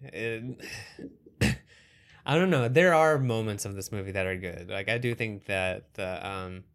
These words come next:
the killing of, um, Priscilla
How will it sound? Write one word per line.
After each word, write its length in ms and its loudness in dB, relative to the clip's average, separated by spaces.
the 60 -8
killing 680 -2
of, 300 -6
um, 460 -6
Priscilla 640 0